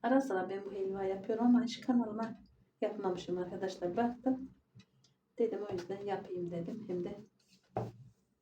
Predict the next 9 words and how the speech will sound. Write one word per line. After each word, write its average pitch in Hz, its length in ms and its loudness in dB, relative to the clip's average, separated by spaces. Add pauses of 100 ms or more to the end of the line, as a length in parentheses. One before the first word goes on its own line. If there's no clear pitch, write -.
(200)
akşama 190 480 0
iyi 196 240 -2
olur. - 200 -4 (460)
Yem-, - 340 -4
iftardan 175 520 -4
sonra. 190 380 -4 (4000)
Bakın 190 220 -16
hala 190 400 -4
cıvık. 170 440 -10